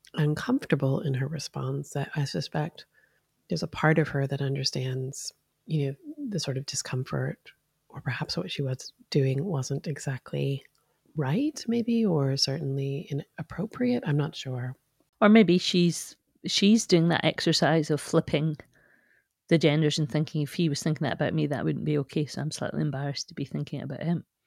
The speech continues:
Speaker 2: 'Cause she does have an embarrassed frown.
Speaker 1: Yeah, I don't know. I mean, I guess the truth is we're humans and we, you know, as humans, we understand if you look at the internet for thirty seconds that we all fantasize about something. So, yeah,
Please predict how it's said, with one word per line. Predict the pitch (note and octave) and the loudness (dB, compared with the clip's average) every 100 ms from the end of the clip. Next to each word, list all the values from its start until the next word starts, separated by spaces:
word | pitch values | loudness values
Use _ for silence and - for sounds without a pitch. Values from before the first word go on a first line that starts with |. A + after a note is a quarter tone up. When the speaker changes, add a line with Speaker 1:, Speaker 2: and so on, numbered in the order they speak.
| _ _ _ - | _ _ _ -6
Speaker 2:
'Cause | - - | -2 -2
she | |
does | F3 F3 - | 2 2 4
have | G3 F#3 E3 | 4 4 4
an | D#3 | 0
embarrassed | D#3 D3+ E3 - - | 0 -2 -6 -6 -14
frown. | - E3 F#3 D#3+ C3+ - _ _ _ _ | 0 4 4 2 -4 -12 _ _ _ _
Speaker 1:
Yeah, | C4+ C4 G#3+ E3+ D#3+ E3+ | -4 -2 2 2 2 0
I | |
don't | A3 A#3+ | -2 -2
know. | B3+ C4 G#3+ | 0 0 2
I | |
mean, | F3 G3+ | 4 2
I | |
guess | G#3+ B3 B3 | 2 0 0
the | B3+ | -6
truth | A3 B3+ A#3 | -4 -2 0
is | G3 F3+ | 2 2
we're | F#3+ | 0
humans | E3+ A#3+ G#3+ D3+ D3 | 0 2 4 4 0
and | C#3+ | -2
we, | D3+ D3 D#3 G3 A#4 | -2 -2 -2 -6 -6
you | A#3+ C#3+ | -4 -4
know, | D3 | -4
as | C#3 | -6
humans, | - F3+ D3 C#3+ - _ - | -4 0 0 0 -4 _ 0
we | F3+ | 4
understand | C#3+ C#3+ D3 - D3 C#3+ D3 | 4 4 -2 0 0 2 -2
if | - | -2
you | D3 | -2
look | D3+ | -2
at | D#3+ | 0
the | C#3 | 0
internet | D3+ C#3 C#3 - | 2 2 -2 -2
for | |
thirty | D3 D3+ C#3 C3+ | -4 -2 -2 0
seconds | E3+ D#3+ C3+ C#3 | -2 -2 -2 -2
that | D#3 | -2
we | D3 | -2
all | C#3+ C#3+ D3 - - | 0 0 -2 -6 0
fantasize | D#3 D3 C#3 | 2 2 0
about | C#3 C#3 - | 0 -2 2
something. | F3+ E3+ C3+ C#3 D3+ | 4 4 2 -2 -4
So, | D3+ C#3+ C#3+ C#3 - _ | -4 -2 -2 -2 -8 _
yeah, | F3+ E3+ | 0 2